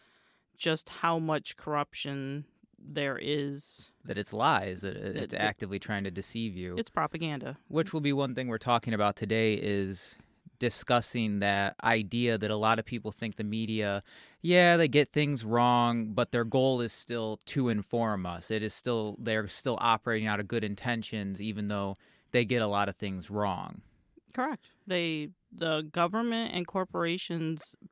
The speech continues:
Speaker 1: pay large amount of mon-, large amounts of money to news media,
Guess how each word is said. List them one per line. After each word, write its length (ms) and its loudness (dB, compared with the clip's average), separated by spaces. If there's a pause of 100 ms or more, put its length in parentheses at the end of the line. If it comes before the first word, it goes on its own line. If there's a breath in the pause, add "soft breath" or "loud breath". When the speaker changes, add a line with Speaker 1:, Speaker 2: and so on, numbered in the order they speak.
(400)
Speaker 1:
pay 720 0 (600 soft breath)
large 420 0
amount 360 0
of 60 0
mon-, 300 -2
large 500 -2 (100)
amounts 460 -6
of 100 -12
money 520 -4 (640 soft breath)
to 640 -2
news 420 0
media, 840 2